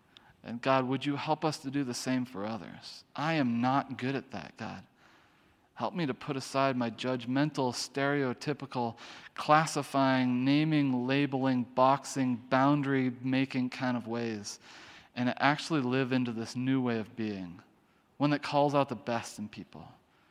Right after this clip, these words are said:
that names the best in people, that sees beyond people's mistakes and, and, and looks deeper, actually wants to learn and listen and get to know people well,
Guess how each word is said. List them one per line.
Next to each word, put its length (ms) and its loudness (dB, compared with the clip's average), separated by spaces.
that 140 -2
names 560 4
the 80 -8
best 400 -6
in 100 -6
people, 460 -16
that 160 -2
sees 320 4
beyond 420 4
people's 320 -2
mistakes 880 -8
and, 220 -6
and, 380 -8
and 220 -2
looks 440 -2
deeper, 460 -4
actually 460 -2
wants 320 -2
to 80 -8
learn 400 2
and 180 -2
listen 380 -2
and 140 -4
get 180 -6
to 80 -8
know 220 -2
people 380 -6
well, 420 -4